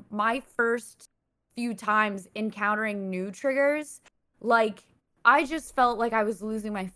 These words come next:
fucking mind. Like, it was something that, like, things that I had been able to interact with in the world for forever very suddenly made me feel like I was going to cry and throw up and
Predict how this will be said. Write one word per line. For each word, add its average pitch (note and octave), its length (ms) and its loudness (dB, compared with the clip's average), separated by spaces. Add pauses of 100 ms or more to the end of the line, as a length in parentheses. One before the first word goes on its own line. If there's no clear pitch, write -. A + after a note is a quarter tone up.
fucking F#3+ 420 -4
mind. F3 360 -8
Like, G3+ 280 0
it A3 120 -4
was A3+ 160 -4
something C4 400 -6
that, G#3 320 -4 (840)
like, A#3 360 0
things C#4 240 2
that C4+ 100 0
I G#3+ 180 6
had C4 160 -2
been A3+ 100 -2
able G#3+ 240 -4
to - 280 -4
interact G#3 540 0
with F#3+ 340 0
in A3+ 120 -4
the A3 80 -4
world G3 420 0 (280)
for B3 240 0
forever A3 920 -2 (580)
very C4+ 440 6
suddenly A3+ 480 -2
made F#3+ 240 -4
me G3+ 100 -6
feel G3+ 220 -6
like F#3 200 0
I F#3+ 120 0
was F#3+ 140 -6
going F#3+ 280 -6
to G3 200 -10
cry F#3 420 2
and F#3 220 -4
throw F#3+ 340 0
up F3 280 -2
and F3 380 -8